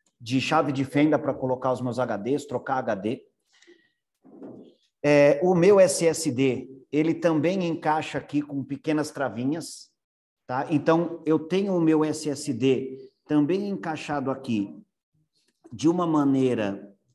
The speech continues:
sem ferramentas. E o interessante é que mesmo esse N V M E,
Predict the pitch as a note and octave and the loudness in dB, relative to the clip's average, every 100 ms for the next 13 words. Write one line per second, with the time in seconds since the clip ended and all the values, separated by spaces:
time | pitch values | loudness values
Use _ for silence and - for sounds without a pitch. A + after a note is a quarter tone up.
0 | _ _ - - F3+ E3+ C3 A#2+ A2+ A#2+ | _ _ -12 -6 -4 -2 -2 0 2 2
1 | - F3+ - - - - - - F3+ G#3 | -2 -8 -8 -12 -18 -20 -20 -12 2 4
2 | A3+ B3+ - G#3+ F3 D3+ - F#3 G#3+ - | 6 4 4 6 6 4 0 -2 -2 -2
3 | F3+ F3 G3 F3+ G#3 B3 G3+ G3 G3 G3 | -2 -2 -2 0 0 -2 -2 0 0 -2
4 | F3 E3+ D#3+ C#3+ D3 C3 B2 E3+ - | -4 -2 -2 0 0 0 0 -2 -4